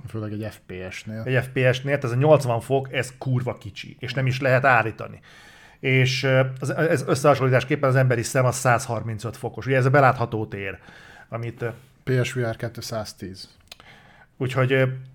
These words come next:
Speaker 2: ez egy, ez egy elég komoly blamás, állítólag majd javítják. A nagyobbik probléma az a ray tracingnek a hiánya, ami azért gond, mert, ö, két hónapja még azzal reklámozták, hogy így néz majd ki ray tracing, tudom, volt az Nvidia-nek
Speaker 1: Hát, mert
Speaker 2: egy
Speaker 1: ők is
Speaker 2: kettő
Speaker 1: azt
Speaker 2: oszlop.
Speaker 1: hitték, hogy nem tudod megmondani,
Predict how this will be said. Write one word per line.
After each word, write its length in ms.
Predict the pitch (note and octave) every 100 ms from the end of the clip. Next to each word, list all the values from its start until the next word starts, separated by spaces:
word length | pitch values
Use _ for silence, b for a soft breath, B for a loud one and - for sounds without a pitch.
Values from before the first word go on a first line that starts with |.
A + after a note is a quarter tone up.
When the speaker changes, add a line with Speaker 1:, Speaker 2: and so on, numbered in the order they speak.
| _
Speaker 2:
ez 160 | - C3
egy, 200 | C3+ C#3+
ez 120 | D3
egy 140 | C3+ D3
elég 240 | C#3 B2+
komoly 300 | C3 B2+ B2
blamás, 460 | G#2+ C#3+ D#3 D#3 -
állítólag 640 | D#3+ C3+ B2+ A#2 G#2+ G2+
majd 240 | F#2+ F2+ -
javítják. 680 | - - _ - - - - _ _ B B B B B B B
A 80 | C#3
nagyobbik 480 | F3 C#4 A#3+ D3 C3
probléma 800 | D#3 E3 D3 C#3 C3+ C#3+ D3+ -
az 160 | D#3+ C#3
a 80 | C3
ray 220 | B2 A#2
tracingnek 680 | B2 A#2 - B2 A#2 A#2
a 60 | A#2+
hiánya, 640 | G#2 A#2 G2+ G2 G#2 G#2+ -
ami 260 | D3+ D#3+
azért 420 | G3 B3+ D#3+ C3+ C3
gond, 420 | C3+ D3+ F#3 - B B B
mert, 560 | B2+ C3 C3 C3 C3
ö, 280 | C#3 C3+ C3
két 260 | C3 E3+ C3
hónapja 420 | C3 C3+ C3 C3
még 160 | B2+ B2+
azzal 260 | C3 B2
reklámozták, 680 | A#2+ B2 B2 A#2 A#2+ A#2 A#2
hogy 160 | A#2+ A2+
így 280 | D3+ C3+ A2
néz 180 | A2+
majd 160 | G#2+ A2+
ki 100 | A#2+
ray 140 | C3
tracing, 260 | C3 C3+ D3
tudom, 140 | C#3
volt 120 | B2+ A#2
az 60 | A#2
Nvidia-nek 280 | A#2 A#2+ B3+
Speaker 1:
Hát, 100 | C4
mert 100 | -
Speaker 2:
egy 60 |
Speaker 1:
ők 60 | -
is 60 |
Speaker 2:
kettő 100 | B2+ D#3
Speaker 1:
azt 100 | D#3
Speaker 2:
oszlop. 140 | C3+
Speaker 1:
hitték, 160 | C#3 B2+
hogy 120 | B2+
nem 120 | C3
tudod 220 | A2 G#2+
megmondani, 680 | G#2 G#2 G#2 G2+ G2+ G2+ G2